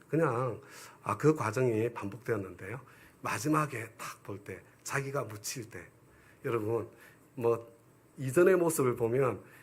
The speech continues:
"나는 라헬이 묻힌 곳에 묻힐 거야." <laughs> 뭐, 이렇게 할 것 같은데, 여러분, 야곱이 이렇게 하나님 앞에서 처리가 되고 난 뒤에는요,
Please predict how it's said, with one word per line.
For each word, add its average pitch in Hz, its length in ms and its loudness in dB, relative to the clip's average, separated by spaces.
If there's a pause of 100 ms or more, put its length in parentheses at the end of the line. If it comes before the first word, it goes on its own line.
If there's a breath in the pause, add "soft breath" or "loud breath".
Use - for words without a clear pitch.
(140)
"나는 143 680 2 (300 loud breath)
라헬이 160 560 4
묻힌 135 400 4
곳에 127 300 -2
묻힐 120 380 -6
거야." 113 180 -4
<laughs> 117 340 -4
뭐, 156 100 4
이렇게 156 640 2 (280 loud breath)
할 120 180 2
것 135 120 -6
같은데, 113 560 -2 (360 loud breath)
여러분, 110 580 2
야곱이 110 640 0 (280 loud breath)
이렇게 135 280 2
하나님 151 440 4
앞에서 123 400 -2
처리가 117 380 -6
되고 117 200 -2
난 104 220 -4
뒤에는요, 98 500 -10